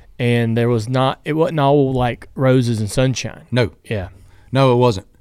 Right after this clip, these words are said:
Speaker 2: For me, it was wonderful because all of a sudden I had journalistic freedom.
Speaker 1: From the s-, from the industry.
Speaker 2: That's right.
Speaker 1: Like, from the,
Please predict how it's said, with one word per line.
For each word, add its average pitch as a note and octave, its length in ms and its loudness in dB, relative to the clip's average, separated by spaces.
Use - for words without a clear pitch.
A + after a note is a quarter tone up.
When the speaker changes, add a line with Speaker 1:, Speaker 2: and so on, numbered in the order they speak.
Speaker 2:
For E3 220 2
me, A3 440 4
it F3+ 80 2
was C#3 160 0
wonderful D#3 480 0
because C#3 540 0
all E3+ 160 4
of D3 60 -2
a C#3+ 40 -2
sudden D3 560 0
I D#3 180 0
had C#3 200 0
journalistic C3+ 640 0
freedom. G#2+ 500 -4
Speaker 1:
From A#2+ 220 -6
the G#2+ 60 -8
s-, - 180 -14
from C#3+ 240 -6
the C3 160 -8
industry. A#2+ 600 -6
Speaker 2:
That's G#2 220 -4
right. C#3+ 180 0
Speaker 1:
Like, B2 200 -8
from B2 200 -6
the, A2+ 180 -6